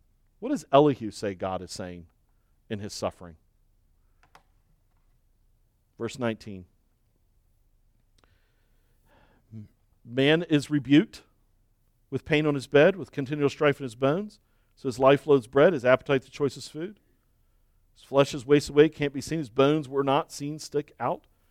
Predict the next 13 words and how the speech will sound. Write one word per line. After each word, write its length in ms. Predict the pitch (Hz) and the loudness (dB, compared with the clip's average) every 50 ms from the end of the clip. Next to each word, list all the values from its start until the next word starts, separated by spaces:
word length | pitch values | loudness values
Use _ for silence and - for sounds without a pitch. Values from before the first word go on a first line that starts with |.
| _ _ _ | _ _ _
His 160 | - 131 - | -12 -12 -8
soul 220 | - - 160 165 | 0 2 2 2
draws 320 | 156 139 160 143 135 120 143 | 4 4 4 2 2 2 -2
near 100 | 143 139 | -4 -4
the 80 | 135 | -4
pit, 220 | - - 170 190 175 | -4 -4 -4 -4 -4
his 160 | 139 113 131 | -4 -4 0
life 160 | 139 147 143 | 0 0 0
to 80 | - 143 | 0 0
those 160 | 143 139 120 | 0 0 0
who 80 | 135 | -2
bring 220 | 135 135 131 131 120 | -6 -6 -6 -4 -2
death." 240 | 127 151 175 180 | 2 2 2 2